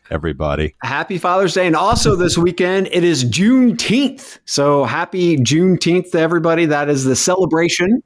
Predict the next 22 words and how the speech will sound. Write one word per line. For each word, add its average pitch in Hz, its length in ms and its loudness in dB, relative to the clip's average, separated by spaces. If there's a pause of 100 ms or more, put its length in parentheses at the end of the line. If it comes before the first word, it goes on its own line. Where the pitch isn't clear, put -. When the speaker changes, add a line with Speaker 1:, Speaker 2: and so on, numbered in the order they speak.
(120)
Speaker 2:
of 135 320 2
emancipation 131 800 0
of 110 200 0 (120)
enslaved 135 640 0
African 135 460 -6
Americans 135 680 0
in 143 240 2
the 147 160 2
Confederate 139 640 0
States - 720 -2 (400)
and 131 120 0
is 135 140 2
Speaker 1:
Yeah. 135 80 0
Speaker 2:
commemorated 139 680 2
the 123 260 0
anniversary 143 880 0
of 120 340 0
June 170 320 2
nineteen, 165 760 -2
eighteen 156 880 0
sixty-five. 113 1300 -4 (400)
Speaker 1:
Yeah. 92 460 -4